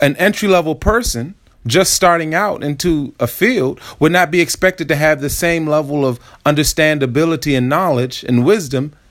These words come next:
as someone who's been with the company for years, someone who's at the top, one of the executives.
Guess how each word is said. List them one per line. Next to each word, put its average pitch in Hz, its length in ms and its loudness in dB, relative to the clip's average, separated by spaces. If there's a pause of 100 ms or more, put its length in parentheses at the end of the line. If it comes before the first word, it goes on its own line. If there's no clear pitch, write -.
(520)
as 139 760 0
someone 165 320 0
who's 156 100 0
been 147 200 0
with 151 100 -6
the 156 80 -4
company 127 360 -2
for 131 160 -4
years, 160 380 -2
someone 143 260 -2
who's 147 160 -2
at 143 140 0
the 160 60 -4
top, 170 340 -2
one 117 140 0
of 127 120 -4
the 135 140 0
executives. 131 840 -4